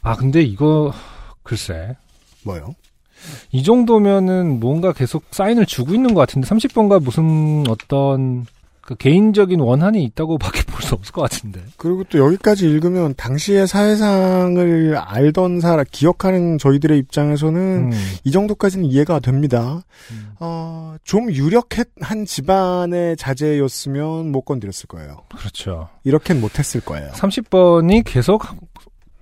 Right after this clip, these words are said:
Speaker 1: 학-, 뭐, 부모님이 안 오고 계신다던가, 이런
Speaker 2: 음.
Speaker 1: 사인이었을 가능성이 있죠. 이 시대를 생각해보면.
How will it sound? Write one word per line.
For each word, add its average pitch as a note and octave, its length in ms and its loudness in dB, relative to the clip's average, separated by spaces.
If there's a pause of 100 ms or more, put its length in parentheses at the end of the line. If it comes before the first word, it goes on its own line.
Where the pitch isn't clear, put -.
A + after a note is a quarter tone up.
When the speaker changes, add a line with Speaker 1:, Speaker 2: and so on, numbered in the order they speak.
(280)
Speaker 1:
학-, - 180 -16 (200)
뭐, G#2+ 560 0
부모님이 E3 380 4
안 B2 220 4
오고 G#3 200 2
계신다던가, G#2+ 800 0
이런 D#3 200 4
Speaker 2:
음. G#3 40 6
Speaker 1:
사인이었을 F#3 760 2
가능성이 C#3+ 500 2
있죠. A#2 160 -2
이 A2+ 120 2
시대를 C3+ 520 2
생각해보면. G2+ 640 -2